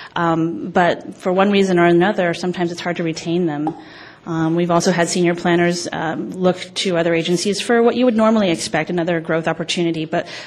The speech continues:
that's not great when we haven't been able to offer a competitive growth opportunity. Yes, so yeah, we, we, we have lost a couple in, um, we believe, to either the market,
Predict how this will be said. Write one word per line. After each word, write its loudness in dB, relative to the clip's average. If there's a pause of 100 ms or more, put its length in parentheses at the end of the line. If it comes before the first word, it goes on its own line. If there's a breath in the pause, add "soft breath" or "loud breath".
that's 2
not 2
great 2
when 2
we 2
haven't -2
been 0
able 2
to -2
offer 0
a -4
competitive -2
growth -6
opportunity. -6 (920 loud breath)
Yes, -2 (200)
so -2
yeah, 2
we, 2
we, 2
we 0
have 0
lost 2
a 2
couple 0
in, 0
um, -2
we 2
believe, 2
to 2 (360 loud breath)
either 6
the 2
market, 2